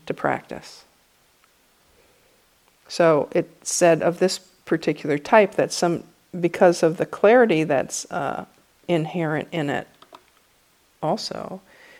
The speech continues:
is that sometimes it's possible to make fairly quick, uh, progress,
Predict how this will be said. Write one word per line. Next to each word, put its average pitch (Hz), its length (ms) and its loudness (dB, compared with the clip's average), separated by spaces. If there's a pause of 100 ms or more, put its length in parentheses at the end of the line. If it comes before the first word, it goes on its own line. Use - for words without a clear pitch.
(140)
is 175 260 0
that 170 380 0 (300)
sometimes 185 560 0
it's 151 80 -6
possible 160 680 0 (160)
to 170 120 -6
make 151 380 -2
fairly 147 420 0
quick, 160 240 -4 (760)
uh, 151 180 -10
progress, - 760 2